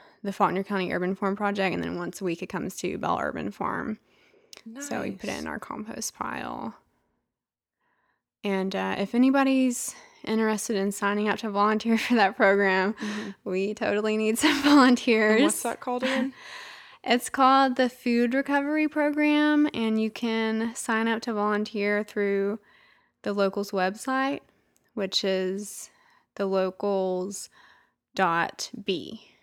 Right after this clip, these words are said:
Speaker 1: So B E. And yeah, we s-, especially need volunteers in the summer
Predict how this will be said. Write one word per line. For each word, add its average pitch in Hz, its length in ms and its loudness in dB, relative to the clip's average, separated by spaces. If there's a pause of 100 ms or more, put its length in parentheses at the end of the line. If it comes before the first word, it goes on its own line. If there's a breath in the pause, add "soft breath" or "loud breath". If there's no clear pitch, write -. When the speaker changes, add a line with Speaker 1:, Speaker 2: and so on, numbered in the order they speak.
(340 soft breath)
Speaker 1:
So - 320 -6
B - 160 -8 (800)
E. - 40 -8
And 175 640 -6 (420 loud breath)
yeah, 196 280 0
we 190 80 0
s-, - 260 -8
especially 202 480 -4
need 190 220 -2
volunteers 180 540 -4
in 165 100 -6
the 175 100 -8
summer 175 600 -6